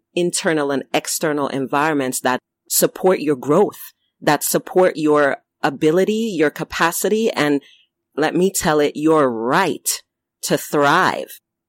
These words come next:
And you can't do that if someone else is in charge of all aspects of you. Even when you're not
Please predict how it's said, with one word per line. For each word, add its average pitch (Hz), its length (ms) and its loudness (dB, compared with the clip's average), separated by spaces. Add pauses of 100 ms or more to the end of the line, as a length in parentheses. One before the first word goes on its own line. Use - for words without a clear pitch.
(200)
And 160 160 2
you 170 100 0
can't 170 440 -2
do 196 240 2
that 135 340 0
if 143 140 -2
someone 156 540 0 (100)
else 151 320 2
is 139 200 -4
in 135 140 2
charge 151 500 0
of 127 200 -4
all 143 260 4
aspects - 580 -2
of 117 120 -4
you. - 220 -10 (300)
Even 196 300 4
when 170 180 4
you're 151 120 6
not 151 460 2